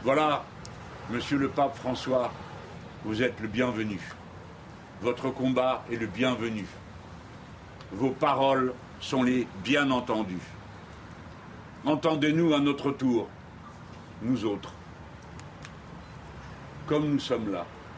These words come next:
Voyez les visages de nos héros qui ont illustré les valeurs humaines auxquelles nous croyons et auxquelles nous tâchons de ressembler.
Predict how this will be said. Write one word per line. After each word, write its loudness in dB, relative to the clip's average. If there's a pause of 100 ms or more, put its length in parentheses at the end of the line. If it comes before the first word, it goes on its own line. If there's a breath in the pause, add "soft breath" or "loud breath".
(1600)
Voyez 8
les 6
visages 4
de 4
nos 6
héros 4 (1200)
qui 0
ont 0
illustré -2 (720)
les 0
valeurs 2
humaines -2
auxquelles -4
nous -4
croyons -6 (560)
et 2
auxquelles 2 (680)
nous -4
tâchons -2
de -2
ressembler. -4